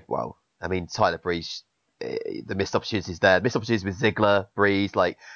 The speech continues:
the thing is, you look at Goldust here, right? He's a character that they've decided to invest in, and they don't have any backward steps with him. You know, they invest in him, and they keep investing in him as their top mid-card heel all the way,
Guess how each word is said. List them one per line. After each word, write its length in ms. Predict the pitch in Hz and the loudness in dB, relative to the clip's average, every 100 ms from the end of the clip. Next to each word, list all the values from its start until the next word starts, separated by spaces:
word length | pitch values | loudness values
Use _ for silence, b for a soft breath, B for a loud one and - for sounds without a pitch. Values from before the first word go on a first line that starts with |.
| B B | B B
the 80 | 131 | 2
thing 140 | 196 | 4
is, 140 | 175 123 | 4 2
you 80 | |
look 160 | 151 165 | 0 0
at 120 | 131 | 2
Goldust 420 | 127 123 104 - | 4 2 0 -2
here, 300 | 113 90 76 | 0 0 0
right? 240 | 78 95 - | 2 2 2
He's 340 | 107 104 95 _ _ _ _ | -4 -4 -6 _ _ _ _
a 80 | 101 | -8
character 460 | - 139 139 - 104 | 0 2 2 0 -4
that 120 | 101 | 0
they've 140 | 95 | -2
decided 320 | - - 101 | -2 2 2
to 80 | - | 0
invest 400 | 87 101 104 - | -2 -2 -2 -4
in, 260 | 76 67 82 _ _ _ _ | -4 -4 -8 _ _ _ _
and 380 | 110 107 107 104 - _ _ _ _ | 2 2 -2 -8 -16 _ _ _ _
they 140 | 113 | 4
don't 140 | 143 135 | 4 4
have 140 | 131 | 2
any 120 | 127 | -2
backward 460 | 113 120 - - 101 | 0 -2 -2 -6 -6
steps 400 | - 123 - - | 0 2 2 -2
with 120 | 95 | -6
him. 280 | 71 - - _ _ - | -6 -8 -14 _ _ -10
You 120 | 90 | -2
know, 220 | 87 101 B B | 2 2 B B
they 140 | 120 110 | 2 2
invest 360 | 104 143 143 | 4 2 2
in 80 | 113 | -6
him, 380 | 95 87 90 101 - _ _ | -2 0 -2 -6 -14 _ _
and 100 | 104 | 0
they 120 | 101 98 | 0 0
keep 260 | - 127 | 0 -2
investing 480 | 113 98 92 - 92 | 0 2 0 -2 -6
in 80 | 85 | -4
him 300 | 85 85 87 - | -2 -4 -4 -2
as 180 | 98 | -2
their 240 | 101 98 90 | 2 4 4
top 380 | - - 120 - | 0 0 0 0
mid-card 600 | 107 107 - 110 98 95 | -2 -2 0 2 4 4
heel 500 | 98 104 82 67 80 - _ _ _ _ _ - | 2 0 0 -2 -8 -10 _ _ _ _ _ 4
all 280 | 143 131 | 6 6
the 80 | 113 | 2
way, 580 | 107 110 95 80 82 87 | 4 4 4 0 -6 -10